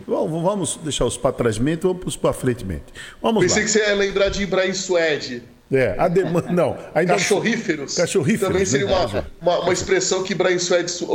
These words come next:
Speaker 2: utilizaria, né?
Speaker 1: É. Mas vamos lá. É, va-, é, o Abraham Val-, Weitraub está na corda bamba. É, é a grande
Speaker 2: Que
Speaker 1: notícia
Speaker 2: caia.
Speaker 1: de hoje. A grande notícia de
Speaker 2: Que
Speaker 1: hoje.
Speaker 2: caia.
Speaker 1: Pare-,
Speaker 2: Eu,
Speaker 1: pare-,
Speaker 2: eu,
Speaker 1: parece
Speaker 2: eu tô,
Speaker 1: que a
Speaker 2: eu tô com a,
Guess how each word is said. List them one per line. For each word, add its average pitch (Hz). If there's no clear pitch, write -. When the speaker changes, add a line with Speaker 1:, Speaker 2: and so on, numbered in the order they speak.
Speaker 2:
utilizaria, 156
né? 127
Speaker 1:
É. 101
Mas -
vamos 269
lá. 180
É, 180
va-, 208
é, 175
o 214
Abraham 226
Val-, 196
Weitraub 185
está -
na 220
corda 208
bamba. 120
É, 151
é 165
a 160
grande 196
Speaker 2:
Que 226
Speaker 1:
notícia 175
Speaker 2:
caia. 202
Speaker 1:
de 131
hoje. 87
A 131
grande 185
notícia 233
de 190
Speaker 2:
Que -
Speaker 1:
hoje. 135
Speaker 2:
caia. 180
Speaker 1:
Pare-, 175
Speaker 2:
Eu, 190
Speaker 1:
pare-, 196
Speaker 2:
eu, 196
Speaker 1:
parece 226
Speaker 2:
eu 262
tô, -
Speaker 1:
que 247
a 214
Speaker 2:
eu 220
tô 262
com 262
a, 226